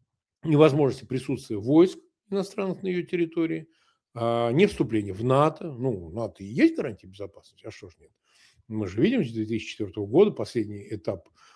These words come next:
расширения нато, если не считать, э, Финляндию и Швецию сейчас уже с началом войны. Ну да, те страны, которые вступили в нато, в частности, страны Балтии, эту гарантию получили.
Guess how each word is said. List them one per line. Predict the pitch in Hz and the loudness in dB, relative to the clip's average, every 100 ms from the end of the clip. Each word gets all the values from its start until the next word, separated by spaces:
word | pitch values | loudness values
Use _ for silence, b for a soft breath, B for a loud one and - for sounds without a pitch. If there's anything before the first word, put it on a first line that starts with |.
| _ | _
расширения | - 110 139 190 254 | -8 0 6 8 6
нато, | 127 110 | 2 0
если | 107 123 | 0 -2
не | |
считать, | 110 - 98 - | -2 -4 -6 -8
э, | - - | -16 -10
Финляндию | - 123 113 101 101 101 98 - | -2 2 2 0 -6 -8 -10 -16
и | - 110 104 104 101 | -18 -12 -6 -4 -4
Швецию | - 117 107 - 92 | 0 2 2 0 -8
сейчас | 110 104 233 - | -2 0 0 -2
уже | 107 | -8
с | |
началом | 110 101 104 98 | -8 -10 -10 -8
войны. | 107 104 87 b b b - | -8 -10 -14 b b b -2
Ну | 131 | 6
да, | 185 110 123 165 | 6 6 0 -2
те | 139 | -2
страны, | 123 151 135 113 | 2 2 2 0
которые | 120 127 117 | -2 0 0
вступили | - 139 165 285 | 0 0 0 2
в | |
нато, | 185 113 | 0 -2
в | - | -2
частности, | 120 101 110 | -4 -4 -10
страны | - 117 107 | -4 -2 -2
Балтии, | 107 165 214 | 2 2 2
эту | 147 110 | -2 -2
гарантию | 113 123 135 | -2 -2 -6
получили. | 196 269 220 113 95 | -6 -6 -6 -8 -12